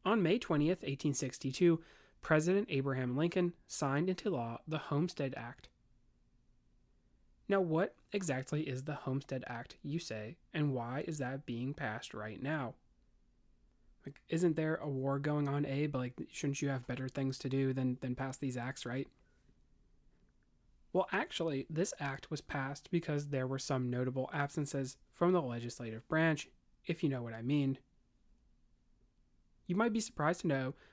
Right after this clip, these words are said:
that the distribution of newly acquired land by the U S government has been an issue for some time. Should it be free to pretty much anyone,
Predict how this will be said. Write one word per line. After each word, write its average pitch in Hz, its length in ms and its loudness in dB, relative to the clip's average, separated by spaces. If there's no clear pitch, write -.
that 180 120 0
the 175 60 -4
distribution 156 640 2
of 160 200 -2
newly 143 340 2
acquired 127 460 -4
land 147 360 2
by 180 100 2
the 180 100 4
U 156 120 6
S 147 100 -2
government 127 480 -2
has 165 160 0
been 170 140 4
an 160 120 4
issue 123 280 -2
for 117 160 -14
some 110 220 -10
time. 156 520 0
Should 190 220 0
it 240 140 0
be 233 100 2
free 127 460 -2
to - 100 -14
pretty 160 220 4
much 139 260 0
anyone, 156 460 0